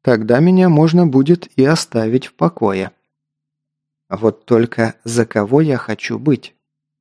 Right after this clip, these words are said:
За сопротивление, которое вроде бы стремится помогать Земле,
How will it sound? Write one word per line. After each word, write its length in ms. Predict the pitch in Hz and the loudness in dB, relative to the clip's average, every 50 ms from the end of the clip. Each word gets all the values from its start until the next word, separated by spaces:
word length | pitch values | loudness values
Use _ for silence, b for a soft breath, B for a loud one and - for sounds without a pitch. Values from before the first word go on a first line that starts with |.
| _ _ _ _ - | _ _ _ _ -6
За 180 | 120 120 123 | -4 -2 -2
сопротивление, 880 | 117 - - 113 - - 104 - - 107 113 131 170 202 202 156 113 - | -2 -2 -2 -4 -4 -4 -6 -6 -8 -6 -2 0 2 2 2 0 0 -4
которое 380 | - - 113 - 123 117 113 110 | -8 -12 -6 -2 0 0 0 0
вроде 300 | 110 123 127 113 113 113 | 0 0 0 0 0 -2
бы 140 | 113 123 120 | -2 -2 -4
стремится 560 | - - 123 127 123 120 120 117 - 113 107 | -2 -2 -2 0 0 0 0 -2 -4 -6 -6
помогать 480 | - 113 113 117 113 113 123 117 110 | -6 -6 -6 -6 -4 0 0 0 0
Земле, 460 | 110 113 113 110 107 104 117 131 139 | -2 -4 -6 -4 -2 0 0 0 0